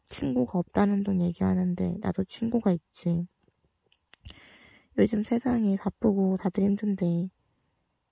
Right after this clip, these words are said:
친구 만날 일이 몇, 몇 번이나 될 수 있다고 그렇게 얘기를 하지? 나도 바쁜 사람이고 돈도 벌고 해야 되는데 자기 관리나 하라고 욕이나 하는데,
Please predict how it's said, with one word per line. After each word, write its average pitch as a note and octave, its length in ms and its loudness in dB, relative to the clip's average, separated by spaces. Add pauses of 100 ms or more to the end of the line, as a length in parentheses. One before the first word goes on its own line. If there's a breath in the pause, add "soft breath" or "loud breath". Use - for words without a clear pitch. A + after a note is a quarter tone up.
친구 C4 320 -2
만날 G3+ 380 2
일이 F#3+ 140 0
몇, F#3+ 160 2 (200)
몇 F#3+ 200 0
번이나 G#3+ 320 4
될 F3+ 180 -2
수 - 160 -6
있다고 F#3+ 420 0
그렇게 F#3 340 -2
얘기를 F#3 200 0
하지? A3 340 -4 (800)
나도 G#3 200 0
바쁜 G#3+ 420 -2
사람이고 G3+ 460 2
돈도 F#3+ 340 -2
벌고 F#3 380 0
해야 A3 140 4
되는데 F#3 520 -4 (880)
자기 A3 300 2
관리나 G#3 440 2
하라고 G#3+ 280 2
욕이나 F#3+ 420 0
하는데, F#3 480 -2